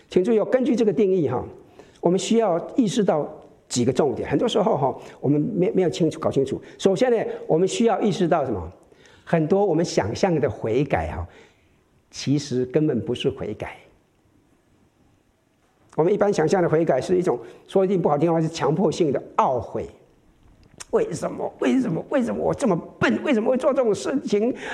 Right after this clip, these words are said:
哎呀，为什么会？我们一直在这里面，这个是不悔改，这是悔，但是没有改，你知道意思吗？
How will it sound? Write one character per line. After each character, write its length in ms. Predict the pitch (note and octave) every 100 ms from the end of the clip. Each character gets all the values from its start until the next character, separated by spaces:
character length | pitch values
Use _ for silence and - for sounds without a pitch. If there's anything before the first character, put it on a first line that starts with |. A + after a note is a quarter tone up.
| -
哎 240 | - F#4+
呀， 80 | - G#4+ G4+
为 100 | G4
什 140 | F#4
么 80 | -
会？ 200 | - F3 - - - _ - - _ _
我 100 | E3+
们 100 | -
一 40 | A3
直 60 |
在 80 | A#3
这 120 | A3
里 140 | F3 A#2
面， 200 | B2 G2+ - _ _
这 100 | -
个 60 | G3+
是 80 | G#3+
不 80 |
悔 100 | E3+
改， 220 | D3+ F2 - - - _ _ _ _ _ _ _ _ _ _ _ _ _ _ _
这 100 | -
是 100 | C3+
悔， 320 | F3+ - G2+ - -
但 140 | B2
是 60 | A#2+
没 100 | G#2+
有 80 | A#2+
改， 320 | - - - - _ _ _ _ -
你 80 | C3
知 60 |
道 60 | C#3
意 20 |
思 80 | C3
吗？ 160 | A2+